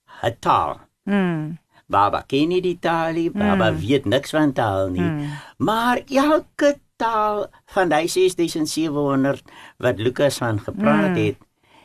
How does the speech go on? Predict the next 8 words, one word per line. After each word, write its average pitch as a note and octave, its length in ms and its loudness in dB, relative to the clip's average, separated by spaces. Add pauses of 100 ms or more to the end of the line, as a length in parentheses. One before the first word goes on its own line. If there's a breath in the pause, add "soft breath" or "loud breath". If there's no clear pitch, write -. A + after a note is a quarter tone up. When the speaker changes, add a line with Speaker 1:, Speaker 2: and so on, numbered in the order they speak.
Speaker 1:
het C#3 400 0
bepaalde, F#3 1120 0 (1200)
kom C#3+ 160 2
ons C3+ 160 0
noem B2+ 180 2
dit B2 120 -2
nou A2+ 120 0
maar, A2 300 0